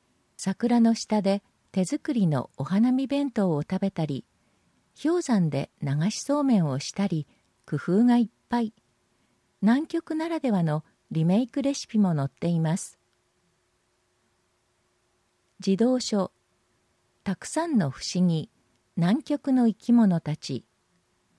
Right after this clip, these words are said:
水口博也、文、写真。発行、福音館書店。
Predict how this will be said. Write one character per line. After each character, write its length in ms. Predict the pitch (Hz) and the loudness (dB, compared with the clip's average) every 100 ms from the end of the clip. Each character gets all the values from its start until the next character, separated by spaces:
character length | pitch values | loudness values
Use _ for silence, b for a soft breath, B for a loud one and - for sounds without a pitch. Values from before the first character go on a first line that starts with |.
| _ _ _ | _ _ _
水 260 | 196 220 277 | 4 6 4
口 300 | - 226 175 | -2 -4 -4
博 240 | 165 202 180 | -2 2 2
也、 240 | 131 120 _ - | 2 -2 _ -6
文、 380 | 156 220 139 151 _ | 2 2 2 -2 _
写 200 | - 160 | -8 -6
真。 400 | - 175 160 127 _ _ _ _ _ _ _ _ _ _ | -4 0 0 -2 _ _ _ _ _ _ _ _ _ _
発 220 | - 185 - | -8 -6 -6
行、 420 | - 214 190 165 - _ _ | -4 0 2 2 -2 _ _
福 300 | _ 180 - | _ -6 -2
音 260 | 302 311 285 | -2 -2 -2
館 240 | 247 240 | 0 2
書 160 | 233 226 | 2 -2
店。 400 | - 160 123 - | -2 -2 -2 -4